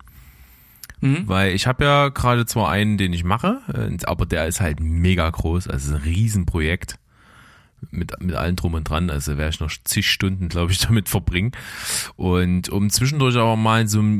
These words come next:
Speaker 2: so ein etwas schnelleres Ergebnis zu haben mit einem kleinen Kurs und so, da will ich mal gucken, äh, dass da was rumkommt vielleicht. Aber wo ich da
Speaker 1: Hast du
Speaker 2: Auge,
Speaker 1: mal bei
Speaker 2: Auge drauf geworfen habe, ist auf jeden Fall äußerst teuer. Da bin ich gespannt, wie weit
Speaker 1: Okay.
Speaker 2: das runtergeht.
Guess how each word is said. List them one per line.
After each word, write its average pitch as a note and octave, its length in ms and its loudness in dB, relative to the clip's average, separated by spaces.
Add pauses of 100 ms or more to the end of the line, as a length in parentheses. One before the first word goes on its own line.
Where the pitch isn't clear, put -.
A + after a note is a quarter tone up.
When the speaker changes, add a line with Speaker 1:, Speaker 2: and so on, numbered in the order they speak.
Speaker 2:
so G2 160 2
ein G2 100 0
etwas - 540 0
schnelleres D3+ 600 0
Ergebnis C3+ 520 -4
zu A2+ 160 -2
haben B2 500 0
mit A#2 160 -2
einem G2+ 220 2
kleinen B2 460 2
Kurs B2 300 0
und G2+ 200 0
so, G2 240 0
da F#2 120 0
will F2+ 60 0
ich F#2+ 120 -2
mal F#2 80 -2
gucken, F2+ 460 -4
äh, E2+ 260 -4
dass - 200 -8
da - 380 -6 (400)
was - 200 -2
rumkommt F2+ 380 -2
vielleicht. - 460 -6 (920)
Aber D2+ 340 -2
wo F2 180 2
ich F2+ 100 -2
da E2+ 120 0
Speaker 1:
Hast - 180 4
du - 20 4
Speaker 2:
Auge, F3+ 80 4
Speaker 1:
mal E3+ 100 4
bei D3 340 2 (340)
Speaker 2:
Auge G2+ 200 0
drauf F#2+ 280 -2
geworfen F2+ 280 0
habe, F2 160 0
ist - 80 -4
auf D#2+ 140 -6
jeden E2 160 -2
Fall - 320 -4 (160)
äußerst D2+ 640 -2
teuer. D#2 500 -2 (120)
Da - 100 -8
bin D2+ 180 -8
ich C#2+ 120 -8
gespannt, - 480 -6
wie C#2+ 100 -2
weit C#2+ 120 0
Speaker 1:
Okay. B2 60 2
Speaker 2:
das A#2 200 -2
runtergeht. C#2+ 400 -4